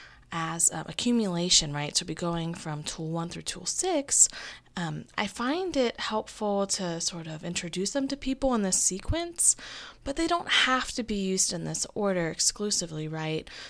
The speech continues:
They can be building blocks, so that way you can have a really in-depth approach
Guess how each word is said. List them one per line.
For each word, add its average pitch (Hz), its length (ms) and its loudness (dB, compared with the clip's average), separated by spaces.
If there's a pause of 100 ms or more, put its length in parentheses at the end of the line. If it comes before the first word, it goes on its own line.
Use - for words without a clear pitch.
They 226 120 2
can 233 140 2
be 269 160 4
building 214 440 2
blocks, 330 440 0
so 240 80 0
that 220 200 0
way 190 80 0
you 185 120 -2
can 180 300 -4
have 180 320 -6
a 170 80 -2
really 170 440 -4
in-depth 185 560 -2
approach - 580 4